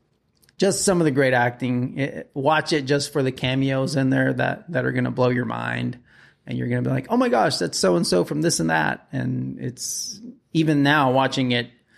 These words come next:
again, I, I noticed some of the people that were on there. I think the scene where he flashes back, where Jim Carrey's character flashes back and his mom puts him in front of the T V, um, that is actually, oh, I forget her name now, redheaded comedian,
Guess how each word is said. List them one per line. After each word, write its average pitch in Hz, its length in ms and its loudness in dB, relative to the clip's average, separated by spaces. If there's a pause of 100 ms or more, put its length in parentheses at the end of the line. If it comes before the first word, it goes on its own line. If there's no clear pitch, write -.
(300)
again, 123 420 2
I, 117 320 0
I 120 60 0
noticed 120 400 2
some 120 160 0
of 113 80 -2
the 113 60 -8
people 117 580 -4 (540)
that 123 280 -4
were 120 180 -2
on 123 220 2
there. 117 260 0
I 127 80 -6
think 135 360 -2 (640)
the 143 100 2
scene 139 320 4
where 131 120 4
he 127 80 2
flashes 123 500 0
back, 120 500 0 (120)
where 127 120 -2
Jim 123 240 2
Carrey's 123 320 2
character 120 340 0
flashes 117 440 -2
back 120 580 -2
and 120 400 -6
his 123 180 -4
mom 123 240 -2
puts 127 200 -2
him 123 100 -2
in 123 160 -4
front 127 280 -4
of 123 60 -8
the 120 100 -4
T 123 240 -2
V, 127 360 -4 (480)
um, 120 380 -2
that 147 160 0
is 131 160 0
actually, 131 800 0
oh, 123 80 0
I 123 60 0
forget 127 240 -2
her 120 60 0
name 120 200 0
now, 113 120 -2
redheaded 117 480 -2
comedian, 120 600 -4